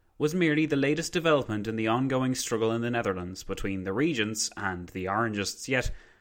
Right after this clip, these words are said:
having said that, what William of Orange proceeded to do was anything but business as usual. The half-Dutch, half-English young adult,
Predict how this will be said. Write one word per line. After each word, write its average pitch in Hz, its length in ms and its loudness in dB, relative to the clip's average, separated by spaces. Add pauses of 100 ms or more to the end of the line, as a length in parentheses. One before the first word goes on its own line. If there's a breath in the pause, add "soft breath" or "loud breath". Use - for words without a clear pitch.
having 104 240 -4
said 208 260 0
that, 92 400 -4
what 101 300 -6
William 131 200 0
of 123 120 -2
Orange 120 320 4
proceeded 214 440 0
to 120 80 -6
do 101 340 0 (460 soft breath)
was 92 140 -8
anything 180 440 0
but 110 260 0 (320)
business 90 560 -6 (100)
as 90 180 -10
usual. 101 520 -6 (880 loud breath)
The 147 80 -2
half-Dutch, - 1040 2
half-English 107 1000 0
young 104 460 2
adult, 123 460 4